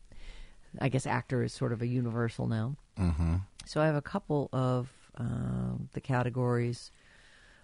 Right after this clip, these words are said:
Speaker 1: Uh, who was telling me, is it Cillian Murphy or Cillian Murphy? Cillian?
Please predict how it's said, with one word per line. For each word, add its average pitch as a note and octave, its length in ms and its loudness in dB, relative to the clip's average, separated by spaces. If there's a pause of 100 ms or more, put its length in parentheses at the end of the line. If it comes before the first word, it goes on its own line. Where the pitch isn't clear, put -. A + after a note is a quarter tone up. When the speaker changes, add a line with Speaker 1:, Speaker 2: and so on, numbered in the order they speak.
(140)
Speaker 1:
Uh, C#3+ 680 12 (680)
who D#4+ 260 10 (160)
was E4+ 140 4
telling B3 240 12
me, A3 80 8
is G#3+ 100 6
it A3 100 4
Cillian F4+ 400 6
Murphy E4+ 300 8
or B3 60 12
Cillian F3 420 6
Murphy? C3 460 2 (400)
Cillian? C4+ 400 4